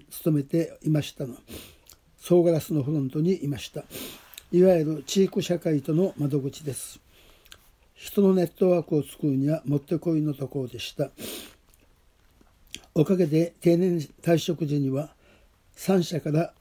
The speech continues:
お誘いがありました。どれをとってももったいないような好条件で、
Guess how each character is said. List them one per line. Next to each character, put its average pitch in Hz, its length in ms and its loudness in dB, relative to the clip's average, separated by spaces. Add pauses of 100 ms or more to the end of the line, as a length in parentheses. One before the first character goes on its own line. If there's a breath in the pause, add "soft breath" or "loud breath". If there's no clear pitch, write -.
お 143 60 -2
誘 135 400 -2
い 127 40 -8
が 160 220 0
あ 147 60 -12
り 143 80 -2
ま 135 120 -4
し - 160 -12
た。 - 180 -16 (920 soft breath)
ど 175 140 6
れ 202 80 8
を 202 100 8
と 190 140 -2
っ - 40 -8
て - 180 -2
も 151 280 2
も 151 100 2
っ 151 40 0
た 190 200 0
い 190 40 2
な 190 140 0
い 170 140 0
よ 151 120 2
う 135 40 -2
な 135 240 -6 (400 loud breath)
好 175 160 4
条 160 240 0
件 139 260 -2
で、 160 280 -4